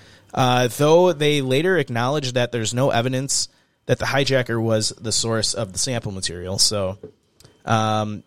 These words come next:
they go on to say the tie had two small D N A samples and one large sample, uh, said Special Agent Fred Gutt. "It's difficult to draw firm conclusions from these samples. The Bureau also made a public file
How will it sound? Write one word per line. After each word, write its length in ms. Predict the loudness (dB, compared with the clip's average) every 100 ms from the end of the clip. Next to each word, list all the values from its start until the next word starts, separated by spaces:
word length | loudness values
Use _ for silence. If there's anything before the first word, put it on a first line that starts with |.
| -2
they 100 | 4
go 120 | 4
on 140 | 4
to 40 | 0
say 200 | -2 -4
the 100 | -4
tie 420 | -4 2 4 4
had 220 | 2 -2
two 180 | -4 -4
small 280 | -2 0 0
D 160 | -2
N 60 | -4
A 100 | -2
samples 480 | -2 -4 -4 -6 -4
and 180 | -4 -2
one 300 | -2 -4 -8
large 340 | 0 2 2 0
sample, 460 | -4 -4 -6 -8 -10 _ _ _ _ _ _ _
uh, 220 | 0 2 2
said 200 | -2 -4
Special 400 | 0 0 2 0
Agent 280 | 0 -2
Fred 360 | -4 -2 -2 -2 -8
Gutt. 380 | 2 4 4 0 -4
"It's 220 | -2 -2
difficult 320 | -2 -4 -4
to 80 | -4
draw 300 | 0 4 4
firm 300 | 2 -4 -4
conclusions 580 | -6 -4 0 2 2 -2
from 200 | -4 -6
these 140 | -2
samples. 500 | -2 0 -2 -4 -6
The 80 | -8
Bureau 360 | -2 4 6 6
also 300 | 6 2 -2
made 200 | 0 -2
a 40 |
public 320 | -2 -2 -2 -2
file 460 | 2 2 2 -2